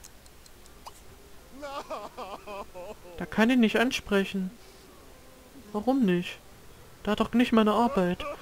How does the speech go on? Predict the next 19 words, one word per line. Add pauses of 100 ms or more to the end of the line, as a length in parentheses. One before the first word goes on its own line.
(140)
Vielleicht
kann
er
die
Arbeit
dann
hier
übernehmen
als
Fan. (2500)
Wird
er
ja
wohl
schaffen,
hä? (3250)
Ach,
komm
schon.